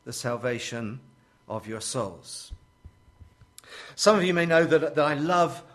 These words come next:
words. Not everybody loves words. Some people love numbers. Some people love pictures. I love words.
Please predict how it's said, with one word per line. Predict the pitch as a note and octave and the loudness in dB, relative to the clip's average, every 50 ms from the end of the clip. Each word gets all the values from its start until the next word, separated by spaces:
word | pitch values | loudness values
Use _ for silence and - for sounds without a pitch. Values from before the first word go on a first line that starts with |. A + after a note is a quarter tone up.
| _ - | _ -14
words. | B2 B2+ C#3 E3+ E3 D3 C3+ G2+ F2+ - - - - - - - _ _ - - - - | -8 -2 2 4 6 6 4 4 0 -4 -6 -8 -6 -6 -8 -10 _ _ -8 -8 -4 0
Not | D#3+ F3+ | 4 6
everybody | G#3 G3 F#3+ C#3+ B2+ B2+ B2+ | 6 6 6 4 4 2 2
loves | B2 B2 A#2 - B2 | 2 2 2 0 2
words. | C3 D#3 F3+ F3+ - | 4 4 4 4 2
Some | - C#3 C3 | -4 -4 -4
people | C3 C3+ - B2+ B2 A#2+ A2+ | -6 -8 -8 -6 -8 -8 -6
love | A2+ A#2+ B2+ A#2 G#2 A2+ | -4 -2 -2 -2 -2 -2
numbers. | B2+ D#3 D#3+ D#3+ D3+ F3+ F3 D#3 - | 0 0 0 0 0 0 0 0 -2
Some | - - B2+ | -4 -6 -6
people | - - B2+ A#2 B2 A#2 | -6 -8 -8 -8 -6 -4
love | A#2 A2+ A2 - - | -4 -4 -4 -6 -8
pictures. | - F3 E3+ E3+ - - D#3 D#3 - - | -6 -6 -6 -4 -2 -2 -2 -2 -2 -2
I | D3 D3 C#3+ C3+ | -2 -2 0 2
love | C3+ C3 B2+ A#2+ A#2+ | 2 2 2 0 0
words. | B2+ D3 D#3+ E3 E3 D#3+ E3 | 2 6 6 6 6 6 2